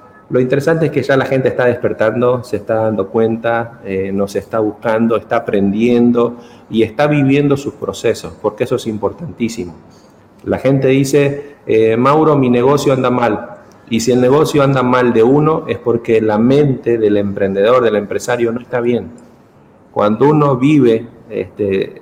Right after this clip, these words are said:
su negocio, cuando uno es un apasionado de lo que hace, cuando uno comparte con los demás,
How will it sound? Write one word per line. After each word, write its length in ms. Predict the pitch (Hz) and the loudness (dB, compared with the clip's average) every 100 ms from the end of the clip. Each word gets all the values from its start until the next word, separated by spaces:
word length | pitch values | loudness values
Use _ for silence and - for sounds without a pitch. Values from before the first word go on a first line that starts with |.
| - | -20
su 460 | - - - - 107 | -20 -16 -10 -2 2
negocio, 720 | 104 120 131 - 113 113 113 | 2 4 2 2 0 -2 -2
cuando 320 | 98 98 107 | -2 0 0
uno 200 | 131 131 | 0 2
es 160 | 131 131 | -2 -2
un 140 | 120 | -2
apasionado 840 | 113 113 95 - 95 104 127 117 101 | -2 -2 -6 -2 -2 0 0 2 2
de 100 | 98 | 0
lo 140 | 92 | -2
que 160 | - 98 | -2 -2
hace, 320 | 104 104 110 | -2 -2 -6
cuando 360 | - 95 95 104 | -2 -4 0 0
uno 360 | 127 135 127 - - - - | 2 0 -2 -6 -20 -20 -6
comparte 840 | 110 107 104 98 135 151 143 107 | 0 2 2 0 0 0 0 -2
con 180 | - 98 | -2 -2
los 160 | 92 95 | -2 -4
demás, 440 | 92 113 156 - | -4 -2 -4 -8